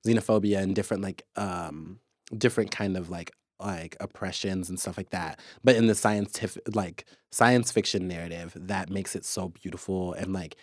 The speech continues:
interesting to read. Like, she, um, Adrienne Maree Brown has a story in there that's called, um, Rivers, and it's about, like, the Detroit River eating, like, non-native Detroit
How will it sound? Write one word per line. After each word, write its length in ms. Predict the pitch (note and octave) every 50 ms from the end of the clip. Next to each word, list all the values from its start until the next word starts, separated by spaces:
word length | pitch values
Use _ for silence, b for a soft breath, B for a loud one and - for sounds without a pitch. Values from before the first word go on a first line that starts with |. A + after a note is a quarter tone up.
| b b b -
interesting 360 | A#2 A#2 - G2+ - - -
to 80 | G#2 F#2
read. 220 | F#2+ G2 G2 F#2
Like, 220 | F#2 F2+ F#2 - b b b b b b b -
she, 360 | - - - B2 A#2+ A#2+ A#2
um, 380 | A2 G#2+ G#2 G2 G2 F#2+ F#2 G#2 -
Adrienne 220 | A2+ A#2+ G#2+ A#2 A2
Maree 240 | A2 G#2+ G#2 G#2 G2+ F2+ - _
Brown 300 | G2+ F#2+ F#2 F#2 F#2 F#2
has 320 | - F#2+ F2+ F#2+ F2 -
a 520 | D#2 F#2 F#2 F2+ F2 E2+ E2+ F2 F2 F2+ - - _ _ _ _ _ _ _ _
story 380 | - - - - A2+ G#2 G2+ G2
in 80 | F#2+ F#2+
there 140 | F#2 F2+ E2
that's 180 | F2+ E2+ -
called, 380 | - - - F#2 F2 F2+ E2 -
um, 580 | E2+ F2 F2 F2 E2+ D#2+ D#2+ D#2 D2 D#2 D#2+ - _ _ _ _ _ _ _ _ _ _ _ _ _ - -
Rivers, 560 | G#2 A2 G#2 - C3+ D#3+ F#3+ A3 G#3+ - - B B B B B B B
and 100 | - B2
it's 140 | B2 A#2 -
about, 560 | A#2+ G2+ F#2 G#2+ G2+ G2 G2 G2 F#2+ F#2 - b b b b _
like, 120 | A2+ A2+ G#2+
the 80 | A#2
Detroit 420 | G2 G2 F2 - - A#2 A2 G#2+ -
River 400 | F#2 F#2+ F#2+ F2+ G#2 G2+ G2+ G2+ B B B B
eating, 380 | - A2 A2 G#2 G#2 G2+ G2+ G#2
like, 260 | F2 E2+ E2 - -
non-native 800 | G2 G2+ G2+ F#2 F2+ F2+ F#2 F#2+ F#2 F#2 F2+ F2+ E2+ F2 F2 E2+
Detroit 460 | F2 F2+ - - - F#2 F2+ F2+ E2